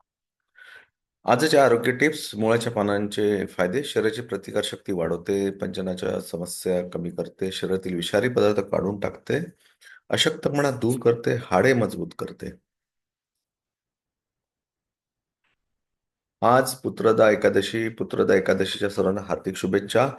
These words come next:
हिंदू पंचांगानुसार पुत्रदा एकादशी नऊ जानेवारीला दुपारी बारा वाजून तेवीस मिनिटांनी सुरू होईल,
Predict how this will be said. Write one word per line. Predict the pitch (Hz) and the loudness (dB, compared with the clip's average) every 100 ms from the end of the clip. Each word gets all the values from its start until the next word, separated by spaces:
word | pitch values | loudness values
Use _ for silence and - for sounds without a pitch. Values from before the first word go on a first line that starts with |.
| - - - | -14 -20 -2
हिंदू | 110 131 165 | 2 4 4
पंचांगानुसार | 156 123 123 120 113 110 113 113 | 2 2 2 2 0 0 -2 -2
पुत्रदा | 113 107 135 135 | -6 -4 0 2
एकादशी | 113 104 98 95 - 107 | 2 2 0 -4 -6 -6
नऊ | 101 113 | -2 -2
जानेवारीला | 127 117 110 104 104 101 101 | 0 0 2 2 2 2 -2
दुपारी | 98 92 98 101 | -2 -4 -2 0
बारा | 85 90 | 0 0
वाजून | 98 104 | 0 -4
तेवीस | - 90 101 - | -6 -6 -6 -6
मिनिटांनी | 104 98 101 104 | -8 -4 -4 -4
सुरू | - 101 | -4 -6
होईल, | 101 120 120 | -2 -2 -4